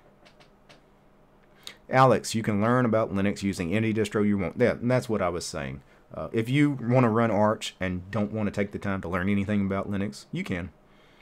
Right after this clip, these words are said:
If you wanna run something like Ubuntu or Elementary or Mint, and you want to really dig deep and learn everything there is to be-, to, to know about Linux, you can do that on those distros. Uh, the install process really <laughs> doesn't teach you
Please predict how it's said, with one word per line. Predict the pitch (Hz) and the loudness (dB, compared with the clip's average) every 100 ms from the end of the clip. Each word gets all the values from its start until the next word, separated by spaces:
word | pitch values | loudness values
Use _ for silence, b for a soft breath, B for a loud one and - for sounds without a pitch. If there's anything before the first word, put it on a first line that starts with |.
| b - | b -10
If | 104 | 0
you | 123 | 2
wanna | 127 | 4
run | 113 113 | 4 2
something | 104 110 113 107 | 2 0 0 0
like | 104 | 0
Ubuntu | 104 95 117 117 113 110 113 | -2 0 0 0 -2 -2 0
or | 101 | 0
Elementary | 92 110 107 104 101 104 | 0 0 0 2 2 2
or | 104 | 0
Mint, | 95 90 - B B B | -2 -4 -6 B B B
and | - 101 101 | -4 -2 0
you | 123 | 2
want | 120 110 | 0 -2
to | 101 | -6
really | 92 107 110 113 | -4 0 0 0
dig | 104 104 104 98 | 2 2 2 0
deep | 101 110 - b b | 0 -2 -6 b b
and | 95 98 | -8 -2
learn | 98 | 0
everything | 98 98 101 104 | 0 0 0 0
there | 101 95 | 2 2
is | 104 | 0
to | 101 | 0
be-, | 104 104 - _ _ | -4 -4 -6 _ _
to, | 101 - | -8 -8
to | - | -6
know | 107 104 | -2 0
about | 104 107 107 | 0 -2 -2
Linux, | 104 104 - | -4 -4 -8
you | 104 | -4
can | 113 110 | 0 2
do | 104 | 4
that | 107 | 4
on | 117 113 | 4 2
those | 101 101 | 0 0
distros. | 92 - 90 101 - b b b b b - | -4 -4 -6 -6 -12 b b b b b -14
Uh, | - - - _ | -12 -12 -16 _
the | 117 110 | -4 2
install | 151 135 120 101 | 4 4 2 0
process | - 101 87 - 87 78 - | 0 0 0 -2 -6 -6 -4
really | 113 92 | -2 0
<laughs> | |
doesn't | 120 104 123 - - B B B | 0 2 0 -2 -10 B B B
teach | - 294 | 2 2
you | 131 | 4